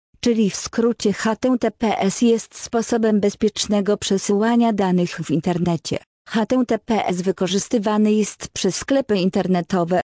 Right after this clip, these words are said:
banki oraz inne strony, w których pojawiają się dane wrażliwe, przy których udostępnianiu należy zapewnić klientowi odpowiedni poziom bezpieczeństwa.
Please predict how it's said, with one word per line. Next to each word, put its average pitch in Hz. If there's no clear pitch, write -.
banki 240
oraz 180
inne 247
strony, 214
w -
których 196
pojawiają 196
się 208
dane 240
wrażliwe, 196
przy -
których 196
udostępnianiu 208
należy 226
zapewnić 233
klientowi 226
odpowiedni 185
poziom 202
bezpieczeństwa. 196